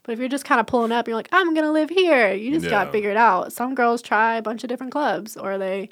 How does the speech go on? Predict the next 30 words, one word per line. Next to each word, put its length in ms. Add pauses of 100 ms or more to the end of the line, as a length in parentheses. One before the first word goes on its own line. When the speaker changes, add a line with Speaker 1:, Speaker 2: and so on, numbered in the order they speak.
(300)
Speaker 1:
just 220
go 140
to 60
online 380
sex 280
work, 260
or 60
they 100
find 220
a 20
sugar 240
daddy 300
in 80
the 100
city. 480 (540)
You 100
know, 220
you 160
just 200 (300)
figure 280
it 100
out, 200
I 80
guess. 440 (240)
Speaker 2:
So 120
if 100
you 80
could 140
do 140
one 680